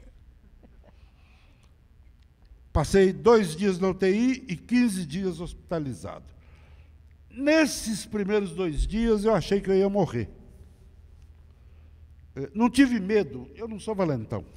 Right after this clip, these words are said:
não sou, eu sou, eu, desculpe, às vezes eu sou um pouco desbocado, eu sou um cagão. Eu, pra fazer uma obturação de dente, se pudesse, eu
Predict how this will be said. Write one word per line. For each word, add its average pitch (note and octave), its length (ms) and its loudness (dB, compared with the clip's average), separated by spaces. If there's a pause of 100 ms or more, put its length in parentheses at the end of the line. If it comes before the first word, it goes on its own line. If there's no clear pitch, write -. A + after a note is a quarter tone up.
não D#3+ 160 -14
sou, G#2+ 180 -10
eu G#2 60 -6
sou, D#3 280 -10 (760)
eu, G#3 180 -6 (240)
desculpe, G3 360 -12
às F#3 140 -6
vezes G3 240 -10
eu E3 80 -14
sou G3 160 -18
um E3+ 60 -18
pouco D#3+ 280 -18
desbocado, A#2 580 -12
eu D3+ 40 -12
sou - 180 -18
um C#3 80 -18
cagão. A#2+ 480 -4 (800)
Eu, F3+ 160 -6
pra F#3 160 -12
fazer D3+ 260 -10
uma D#3+ 80 -8
obturação C#3 540 -10
de C3 80 -14
dente, D3+ 540 -14
se - 300 -14
pudesse, C#3 500 -2
eu E3+ 80 -8